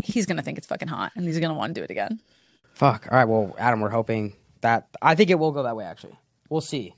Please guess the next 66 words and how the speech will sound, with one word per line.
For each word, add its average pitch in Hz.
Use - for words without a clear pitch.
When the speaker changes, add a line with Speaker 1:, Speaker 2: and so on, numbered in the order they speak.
Speaker 1:
Yeah. 160
Speaker 2:
You 143
never 147
know. 131
It 110
could 135
go 120
two 117
ways. 87
Speaker 1:
I, 214
I 190
hope 180
he's 202
not 202
watching 175
this 175
like, 165
"No, 220
that's -
Speaker 2:
No, 180
Speaker 1:
not 151
what 160
Speaker 2:
he, 226
Speaker 1:
I -
want." 233
Speaker 2:
he 160
won't. 135
But 123
I 135
just 165
keep 165
seeing 156
him 135
being 127
like, 113
"Yeah, 110
like, 101
I'm 104
worried 110
about 104
all 104
these 101
guys." 113
But, 104
like, 104
for -
him 147
to 139
take 127
that 123
like 107
a 92
champ 101
and, 92
like, 87
with 107
all 110
the 107
people, 117
'cause 131
he 127
had 131
on 123
Sneeko 120
right 110
after. 120